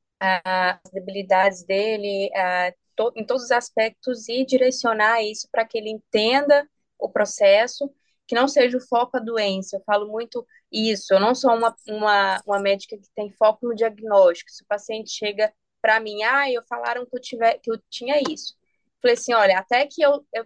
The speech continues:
que eu consiga provar o contrário, você não tem isso." A gente tem a capacidade de modificação de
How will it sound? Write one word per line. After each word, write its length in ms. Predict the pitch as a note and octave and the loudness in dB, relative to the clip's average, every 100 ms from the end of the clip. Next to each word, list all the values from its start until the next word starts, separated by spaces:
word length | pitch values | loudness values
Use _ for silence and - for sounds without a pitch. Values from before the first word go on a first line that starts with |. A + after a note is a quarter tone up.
| _ | _
que 60 | B3 | -8
eu 40 | |
consiga 440 | A3+ A#3 A3+ C#4 C4+ | -6 -6 -2 2 2
provar 300 | C4+ B3 B3 | 4 2 0
o 60 | |
contrário, 420 | B3 A#3 A#3 A#3+ B3+ | -2 -4 -2 -2 0
você 300 | C4 C4 B3 | -4 -2 -6
não 220 | A#3+ C4+ | -6 -6
tem 300 | C#4+ C#4 C4+ G#3+ | -2 -2 -2 -8
isso." 300 | G3 - - F#3+ _ _ _ - | -14 -14 -14 -16 _ _ _ -8
A 40 | |
gente 140 | F#3+ - | -6 0
tem 100 | A3 | 0
a 40 | |
capacidade 600 | A3 A#3 A#3 A3+ A3 B3 B3 | 0 2 0 2 2 2 0
de 60 | |
modificação 960 | A#3+ B3 - - A#3+ A3+ - A#3 B3 B3 | -2 -2 -4 -10 -6 -6 -4 -4 -4 -8
de 180 | G#3+ | -10